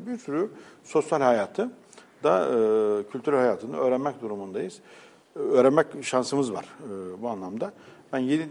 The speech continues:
yeni teknolojilerle bunun farklı boyutlara gide-, gide-, gideceğine inanıyorum. Özellikle bakın ben Doğu Göktürk Devleti'nin yıkılışında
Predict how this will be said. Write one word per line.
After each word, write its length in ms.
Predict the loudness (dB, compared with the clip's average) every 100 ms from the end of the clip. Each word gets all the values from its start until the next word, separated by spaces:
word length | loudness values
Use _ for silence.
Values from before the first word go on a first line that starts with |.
| -6
yeni 200 | -4 -2
teknolojilerle 680 | -4 -2 -2 4 6 6 2
bunun 120 | -2
farklı 360 | 0 0 0 0
boyutlara 340 | 0 2 0
gide-, 180 | 0 -2
gide-, 380 | -4 -6 -8 -6
gideceğine 400 | -4 -2 -2 -2
inanıyorum. 460 | -2 -2 -4 -4 -12 -20 -20 -20 -18 -4
Özellikle 480 | 2 4 4 2 4
bakın 240 | 2 0 -12 -18 -10 -2
ben 140 | -2 -2 -18 -20 _ _ _ _ _ _ _ _ _ -20 -18 -16 -2 6
Doğu 160 | 8
Göktürk 320 | 8 2 2
Devleti'nin 380 | 4 4 2 -4
yıkılışında 640 | -4 -4 -6 -6 -4 -2